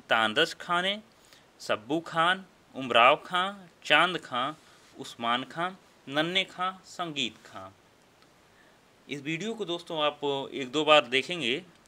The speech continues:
तो आप बहुत ही आसानी से इसे समझ लेंगे। प्रश्न आएगा, एक भी प्रश्न आपका नहीं छूटेगा।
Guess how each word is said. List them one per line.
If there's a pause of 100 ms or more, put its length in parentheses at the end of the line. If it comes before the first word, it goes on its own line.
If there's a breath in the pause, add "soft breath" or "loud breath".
(220)
तो
आप
बहुत
ही
आसानी
से
इसे
समझ
लेंगे।
प्रश्न
आएगा,
एक
भी
प्रश्न
आपका
नहीं
छूटेगा।